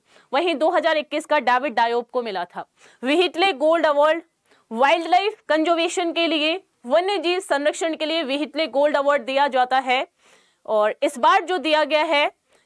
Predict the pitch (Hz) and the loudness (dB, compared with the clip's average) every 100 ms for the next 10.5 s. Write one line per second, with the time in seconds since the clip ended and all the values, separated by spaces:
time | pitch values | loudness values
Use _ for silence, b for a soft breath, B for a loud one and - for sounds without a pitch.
0 | - 311 330 370 294 339 320 269 302 330 | -2 2 2 2 -2 -4 -2 -2 -2 0
1 | 302 277 330 320 311 285 285 269 285 285 | 0 0 -2 -2 0 2 2 0 2 0
2 | 339 - _ _ b b b b b b | 0 -6 _ _ b b b b b b
3 | 214 254 294 349 294 285 330 - 339 349 | -2 0 0 0 2 2 2 -2 -2 -2
4 | 330 330 320 - 320 320 294 294 294 330 | -2 0 0 -2 -4 -2 0 0 0 -2
5 | 285 294 302 330 370 - 294 294 277 294 | 0 0 0 0 -2 0 0 0 -2 -2
6 | 302 277 262 262 277 254 - 262 277 392 | 0 0 0 0 0 0 0 -4 -4 -6
7 | _ b b b - 311 254 311 269 320 | _ b b b -6 -4 0 0 0 -2
8 | 294 285 302 285 381 _ _ - 320 330 | 0 0 0 -2 -4 _ _ -2 -2 2
9 | 269 269 285 311 285 247 - 233 196 185 | 0 0 -2 -6 -4 -6 -2 -4 -4 -8
10 | 196 175 165 175 | -10 -8 -10 -10